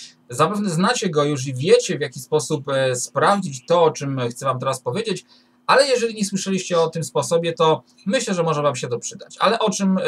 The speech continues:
będzie filmik? Moi drodzy, wszyscy znamy sytuację, w której sprzedaliśmy jakiś przedmiot w domu aukcyjnym, e, pieniądze zostały nam, e, dostarczone, ale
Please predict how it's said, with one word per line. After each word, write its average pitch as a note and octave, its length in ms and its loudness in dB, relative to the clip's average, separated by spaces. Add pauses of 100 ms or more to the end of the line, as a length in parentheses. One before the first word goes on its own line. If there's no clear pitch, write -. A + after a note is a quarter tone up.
(180)
będzie D3 240 0
filmik? B2 280 -12
Moi G#3 200 2
drodzy, F#3+ 320 0 (520)
wszyscy B3+ 320 -4
znamy G3+ 260 2
sytuację, D#3 640 0
w - 20 -12
której D#3 320 0
sprzedaliśmy F#3+ 680 -2
jakiś G#3+ 320 -4
przedmiot E3 560 -4
w B2 100 -14
domu E3+ 280 2
aukcyjnym, B2+ 680 -4 (680)
e, A#2 400 0 (140)
pieniądze A3 360 -2
zostały F#3 500 0
nam, D#3+ 280 -2
e, C3+ 100 0 (800)
dostarczone, F3+ 760 2
ale F3+ 320 2